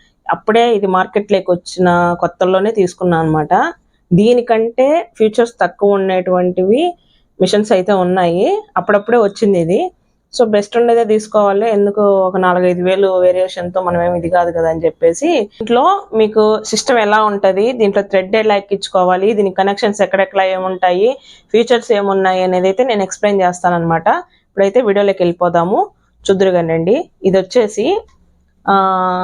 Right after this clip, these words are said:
దీనికి సింగర్ లెవెన్ ఫోర్ సి అనమాట. So, తీసుకున్నా నేను. దీని మెకానిజం అంతా వేరుగా ఉంటది. చాలా సాఫ్ట్ మూమెంట్ ఉంటది అనమాట మిషన్కి. స్టిచ్ చేసేటప్పుడు కూడా మనకు ప్రెజర్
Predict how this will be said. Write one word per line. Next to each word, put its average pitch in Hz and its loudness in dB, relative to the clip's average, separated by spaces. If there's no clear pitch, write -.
దీనికి 196 0
సింగర్ 233 2
లెవెన్ 196 2
ఫోర్ 202 0
సి 202 0
అనమాట. 170 0
So, 339 0
తీసుకున్నా 185 0
నేను. 180 -2
దీని 190 2
మెకానిజం 214 0
అంతా 202 0
వేరుగా 196 0
ఉంటది. 180 -2
చాలా 233 2
సాఫ్ట్ 240 -2
మూమెంట్ 196 0
ఉంటది 175 0
అనమాట 170 0
మిషన్కి. 175 0
స్టిచ్ 220 -4
చేసేటప్పుడు 202 -2
కూడా 202 0
మనకు 202 -4
ప్రెజర్ 196 0